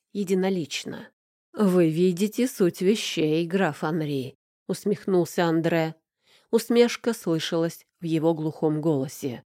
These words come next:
«Вы убили Таймуса?» прямо спросил я. «Да», ответил он. «Увы, до остальных пока не добрался,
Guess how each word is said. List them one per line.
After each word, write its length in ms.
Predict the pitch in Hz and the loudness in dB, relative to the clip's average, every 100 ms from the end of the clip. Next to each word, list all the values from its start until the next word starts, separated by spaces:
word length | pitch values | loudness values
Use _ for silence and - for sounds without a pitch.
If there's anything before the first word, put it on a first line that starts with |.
| _ _ _ _ - | _ _ _ _ -2
«Вы 280 | 160 214 | 4 6
убили 360 | 220 151 156 147 | 4 2 0 -2
Таймуса?» 720 | 147 156 143 139 - 151 135 _ _ _ _ - | -2 -2 -2 -4 -6 -10 -12 _ _ _ _ -4
прямо 340 | 170 147 143 | -2 0 -4
спросил 500 | - 160 147 - 151 | -8 -12 -8 -4 -2
я. 320 | 147 147 139 _ _ _ _ _ _ _ _ _ _ _ - | -2 -2 -4 _ _ _ _ _ _ _ _ _ _ _ -6
«Да», 420 | 180 175 165 180 - _ _ | 0 2 2 0 -8 _ _
ответил 500 | 180 175 165 - 175 | -8 -4 -4 -2 -2
он. 260 | 165 160 165 _ _ _ _ | 0 -2 -6 _ _ _ _
«Увы, 340 | 208 214 196 175 | 4 8 8 8
до 140 | 170 | 4
остальных 500 | 165 - 170 170 - | 2 0 2 2 0
пока 240 | 170 165 | -4 0
не 140 | 165 165 | 2 2
добрался, 720 | 170 196 220 165 - 131 | 2 0 -2 -4 -8 -10